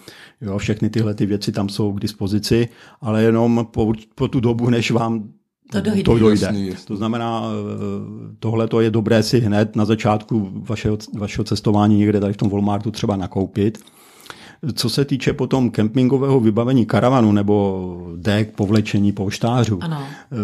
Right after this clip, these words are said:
Speaker 1: ty společnosti všechny nabízejí v rámci jednotlivých balíčků pronájmu karavanu i možnost si pronajmout tohleto vybavení.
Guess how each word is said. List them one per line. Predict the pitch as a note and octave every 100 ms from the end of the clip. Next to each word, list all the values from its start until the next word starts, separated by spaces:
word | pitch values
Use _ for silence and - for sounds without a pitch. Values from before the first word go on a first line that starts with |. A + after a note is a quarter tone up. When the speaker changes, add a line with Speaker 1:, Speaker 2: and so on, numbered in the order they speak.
| G2 G2+ G2+ G2+ G2 -
Speaker 1:
ty | A#2
společnosti | A2 - A#2 A2+ A#2+ A2+ B2
všechny | - A2 - A#2
nabízejí | G#2 A2 G#2+ A2+ A2
v |
rámci | G#2 G#2+ A2 B2
jednotlivých | A2+ A2 A2 A#2 A2 A2
balíčků | G#2 G#2+ A2 -
pronájmu | G#2+ G#2+ G#2+ A2 A#2
karavanu | G#2+ G#2 G#2+ A2 A2 A2
i | A2
možnost | G#2 G#2 A2 G#2+
si | A#2
pronajmout | G#2 G#2+ G#2 A2 G#2+ G#2
tohleto | - G#2+ G#2+ G#2
vybavení. | G2 F2+ F#2 F#2 E2+ E2